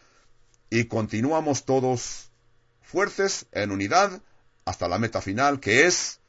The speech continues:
nuestra vida futura. Vamos a la presencia del Señor en oración. Gracias, Padre Santo,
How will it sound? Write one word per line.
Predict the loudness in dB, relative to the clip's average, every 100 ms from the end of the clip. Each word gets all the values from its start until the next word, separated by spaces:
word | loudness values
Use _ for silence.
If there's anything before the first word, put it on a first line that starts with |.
| _ _ _ _
nuestra | -6 -4 -4
vida | -4 -2 -2
futura. | -4 -10 -8 -6 -6 -6 -10 _ _ _ _ _ _ -4
Vamos | -2 0
a | 2
la | 2
presencia | 2 0 0 0
del | -2
Señor | -2 -2 -2
en | -4
oración. | -6 -6 -6 -6 -8 -12 -20 _ _ _ -14
Gracias, | -4 0 0 2 0 0
Padre | 2 2 2
Santo, | 0 0 0 -2 -6 -6 -8